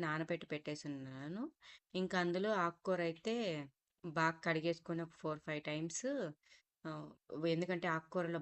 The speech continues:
బాగా ఇసుక అయితే వచ్చేస్తుంది, ఎక్కువ ఇసుక ఉంటది. ఎంత మంచిగా కలుపు-, కడుక్కుంటే అంత బాగుంటది. ఇంకా అందుకని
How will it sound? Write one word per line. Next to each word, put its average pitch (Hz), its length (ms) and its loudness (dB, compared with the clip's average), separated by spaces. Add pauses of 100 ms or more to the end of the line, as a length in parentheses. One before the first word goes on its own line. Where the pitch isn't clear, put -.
బాగా 156 280 0
ఇసుక 170 300 -4
అయితే 165 200 -2
వచ్చేస్తుంది, 147 920 -6 (160)
ఎక్కువ - 320 -4 (140)
ఇసుక - 260 -10
ఉంటది. 156 360 -2 (480)
ఎంత 170 220 2
మంచిగా 165 440 2
కలుపు-, 165 420 0 (120)
కడుక్కుంటే 160 720 0
అంత 160 160 -4
బాగుంటది. 147 600 -4 (460)
ఇంకా 160 180 2
అందుకని 175 280 0